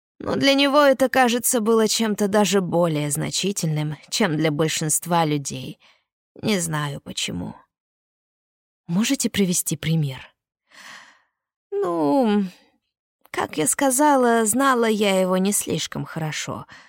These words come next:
Вовсе не знала его хорошо. Помню только, он появился как-то раз в редакции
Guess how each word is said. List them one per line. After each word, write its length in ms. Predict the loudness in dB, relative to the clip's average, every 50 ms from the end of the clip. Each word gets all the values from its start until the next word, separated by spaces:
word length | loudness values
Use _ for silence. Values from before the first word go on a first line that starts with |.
| _ _ _ _ _ _ _ _ _ _ _ _ _
Вовсе 580 | -4 -2 2 4 4 4 4 2 -2 -4 -2 0
не 160 | 0 0 0
знала 340 | 0 -2 0 0 2 2 2
его 300 | 2 2 0 0 0 -2
хорошо. 600 | -2 -2 -4 -4 -4 -4 -4 -6 -6 -8 -8 -10 -12 -14 -14 -14 -12 -12 -14 -14 -16 -4 0
Помню 340 | 0 0 2 2 0 -2
только, 680 | 0 0 2 2 2 0 0 0 0 0 2 0 0 -2 -6 -10 -14 -18 _ _ _ _ _ _ _ _
он 200 | -6 -4 -4 0
появился 640 | 2 4 4 4 4 4 2 0 0 2 0 0 -2 -2
как-то 380 | -2 -2 -2 -2 -2 -2 0
раз 260 | 2 2 2 2 0
в 60 | -2 -2
редакции 800 | -2 -2 0 2 2 2 2 0 -2 -4 -4 -2 -2 -4 -6